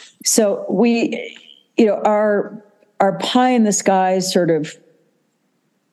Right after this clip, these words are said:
practices model is Newman's Own. If, if we actually, if this actually succeeds,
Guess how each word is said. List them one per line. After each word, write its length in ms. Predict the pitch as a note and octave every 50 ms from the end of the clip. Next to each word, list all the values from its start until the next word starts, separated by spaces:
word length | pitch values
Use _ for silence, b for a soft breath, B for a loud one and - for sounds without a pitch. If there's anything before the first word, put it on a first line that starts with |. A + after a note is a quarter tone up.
| _ _ _ _ -
practices 800 | - G#3+ G3 F#3+ G3+ G3+ - G3 F3+ - D#3+ C#3 E3 D3+ D3+ E3+
model 600 | F3+ E3+ F3 E3 D3+ D#3+ E3 E3+ F3+ F3 F3+ -
is 200 | - F3 E3 E3
Newman's 380 | E3+ F3+ F3 E3+ D#3+ D#3+ D#3+ E3
Own. 400 | D#3+ D#3+ E3 E3 E3 E3+ E3 F3
If, 300 | F3 F#3+ F3+ E3+ - -
if 200 | G#3 G3+ E3 -
we 120 | G3 F#3
actually, 640 | F3+ F3 F3 F3 - - F3 E3+ E3 D#3+ D#3+ D3+ - - - _ _ _ _ _ _ _ -
if 100 | F3 E3+
this 200 | F3 F3+ E3+ E3+
actually 600 | E3+ F3 E3 - - E3 D#3+ D#3 D#3 D3+ - -
succeeds, 920 | - - - D#3+ - - - F#3 F3+ F3 E3+ D#3 D#3+ E3 - - - - _